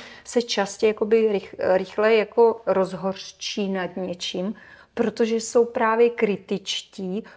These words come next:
protože právě mají ten talent a vidí ten detail, nebo s-, vidí to, že by to šlo udělat líp,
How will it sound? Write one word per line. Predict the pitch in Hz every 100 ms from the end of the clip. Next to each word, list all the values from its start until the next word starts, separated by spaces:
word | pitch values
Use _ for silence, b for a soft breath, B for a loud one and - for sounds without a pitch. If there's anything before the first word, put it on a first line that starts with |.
| B
protože | 226 240 233 240 240 233
právě | 240 - 233 220 220 233 233
mají | 226 233
ten | 233 240 233
talent | - 214 208 220 220 -
a | 208
vidí | 190 185 220 208 220 240
ten | 240 233 214 185
detail, | 202 202 208 196 190
nebo | 190 190 233
s-, | 233 - -
vidí | 185 185 202 202 233
to, | 240 233
že | 226
by | 220
to | 220 214
šlo | - 226
udělat | 220 214 202 202 196
líp, | 175 175 165